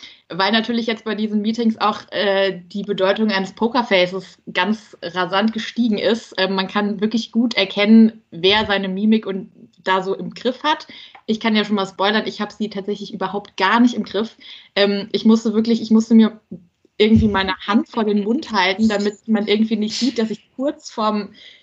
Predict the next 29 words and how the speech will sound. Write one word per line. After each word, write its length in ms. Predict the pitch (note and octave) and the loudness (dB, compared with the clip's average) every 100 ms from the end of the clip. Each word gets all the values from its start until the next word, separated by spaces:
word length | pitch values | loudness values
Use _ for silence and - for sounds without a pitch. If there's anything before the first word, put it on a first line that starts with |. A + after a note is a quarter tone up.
| _ _ _ _ | _ _ _ _
Zusammenbrechen 920 | - G3 E3 G3+ E4 A3 E3+ - G#3 | -6 -2 0 0 0 -2 -6 -4 -2
wirklich 340 | F#3+ G#3 A3 | -2 -4 -2
bin 140 | A3+ B3+ | 0 0
vor 160 | B3 | 2
Lachen. 360 | F#3+ F#3 F#3+ A3 | 0 0 0 -2
Also 180 | F#3+ G3+ | -2 -6
es 200 | A3 G3+ | -8 -2
wurde 220 | C4 - - | -2 -2 -2
irgendwie 400 | A#3 A#3+ A3+ - | 0 2 0 0
wirklich, 320 | A#3+ B3+ A3+ | -2 -2 -6
es 80 | - | -6
wurde 140 | A3+ | -4
immer 260 | G3+ C#4+ C#4+ | 0 0 0
absurder 520 | A#3 - A3+ D4 A#3 | -4 -2 0 2 0
und 160 | G#3 G3+ | -2 -4
die 160 | G3 | -6
Ansprechpartnerin, 680 | G#3+ A3 A3+ A3+ A3 A3 A3 | -6 -4 -4 0 0 0 0
man 160 | G#3+ G#3 | 0 0
hat 140 | A3 | 0
sich 100 | A#3+ | -2
so 80 | A3+ | -4
vorgestellt, 520 | G#3+ A#3 C#4 G#3+ G3+ | 0 0 0 2 2
dass 160 | G3 G3+ | 2 -2
neben 280 | G3 A#3+ | -2 0
ihr 200 | A3+ G#3+ | -2 -2
so 100 | G3+ | -4
ein 60 | G3+ | -4
ganzer 260 | F#3 A3 A3 | -2 -2 -2
Stapel 800 | - - F#3 F#3 C4 G3+ G#3+ | -8 -4 -2 -2 -4 -4 -4